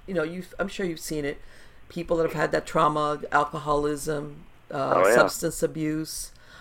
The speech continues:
Speaker 1: all
Speaker 2: Sure.
Speaker 1: these things. Um, and of course, you know, then th-, it's visited on their children, because if you're a parent and you're a caretaker, you could love your child, but you're in the grip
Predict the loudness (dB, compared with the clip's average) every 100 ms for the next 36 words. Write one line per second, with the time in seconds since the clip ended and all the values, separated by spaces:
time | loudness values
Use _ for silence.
0 | -10 4 4 6 6 4 4 4 2 -2
1 | -6 -10 -18 -20 -10 0 4 6 4 2
2 | 2 2 4 4 4 -4 -12 -14 -4 0
3 | 2 0 4 4 4 -2 -4 -4 -2 -2
4 | -2 -2 -2 -2 -2 -4 2 4 4 2
5 | -2 -10 -6 2 2 2 -4 -8 -2 -2
6 | 2 4 6 4 0 -12 -16 -16 -18 -20
7 | -20 -12 0 2 2 -2 -2 -2 0 -2
8 | -2 -4 -4 -6 -18 -20 -10 -6 -2 0
9 | 2 2 0 -4 -2 0 0 -2 -2 -4
10 | -2 -2 0 -2 -2 -6